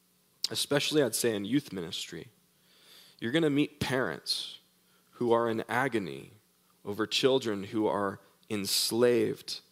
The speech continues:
by addictive materials, chained by their addictive lifestyles, and could be described as the very epitome of lostness and loneliness.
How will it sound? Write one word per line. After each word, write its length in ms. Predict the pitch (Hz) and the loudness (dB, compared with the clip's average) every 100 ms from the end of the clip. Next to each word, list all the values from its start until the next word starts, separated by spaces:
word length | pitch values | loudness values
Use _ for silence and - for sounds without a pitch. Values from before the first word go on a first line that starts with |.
| _ _ | _ _
by 220 | - 98 98 | -4 -2 -2
addictive 500 | 110 104 - 101 107 | -2 -4 -6 -6 -6
materials, 920 | - - 92 85 - 113 - - - _ _ _ _ _ _ - | -6 -4 -4 -4 -8 -8 -8 -8 -14 _ _ _ _ _ _ -4
chained 680 | - - 120 131 139 135 - | -4 0 0 0 -2 -4 -2
by 180 | 107 98 | -2 0
their 220 | 101 95 | 0 0
addictive 400 | 101 104 - 101 | -2 -6 -8 -8
lifestyles, 1080 | 95 90 92 - - 71 - - - - - _ _ _ _ _ _ _ _ _ - | -6 -6 -6 -8 -8 -10 -12 -14 -12 -10 -12 _ _ _ _ _ _ _ _ _ -12
and 140 | 98 | -6
could 140 | 127 | -4
be 80 | 110 | -4
described 580 | 113 - - 123 127 120 | -4 -2 0 2 2 0
as 120 | 110 | -4
the 80 | 104 | -2
very 280 | 107 120 120 | 2 4 2
epitome 560 | - - 131 120 123 | 0 -4 -2 0 0
of 200 | 117 92 | -2 -4
lostness 840 | 95 101 104 104 - 101 104 - - | -4 0 0 0 -6 -6 -6 -8 -8
and 180 | 98 95 | -8 -6
loneliness. 880 | 92 101 101 98 90 - - - | -6 -6 -8 -12 -14 -14 -14 -14